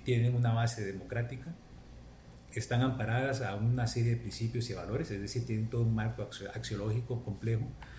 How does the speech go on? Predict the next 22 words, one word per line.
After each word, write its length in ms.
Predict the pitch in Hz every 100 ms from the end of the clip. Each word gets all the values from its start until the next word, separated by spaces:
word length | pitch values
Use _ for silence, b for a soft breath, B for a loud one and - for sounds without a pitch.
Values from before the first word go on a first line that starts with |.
| B B -
y 120 | 175
eso 240 | 180 185 185
hace 280 | 170 190
que 300 | - 147 147
la 120 | 139 135
organización 540 | 135 143 135 117 127
como 200 | 123 151
tal, 280 | 143 139 - - -
eh, 420 | 101 92 87 87 -
sea 300 | - 131 131
mucho 260 | 131 151 117
más 160 | 110
compleja 400 | - 120 113 127
que 180 | - 101
muchas 420 | 98 104 107 101
otras. 420 | 85 - - - B B B B
Desde 220 | 110 117 131
esta 240 | 135 -
complejidad, 520 | 170 165 160 170 123
entonces, 680 | 143 143 131 113 123 - - -
el 280 | 123 127 131
conocimiento 800 | 151 147 151 165 165 131 - -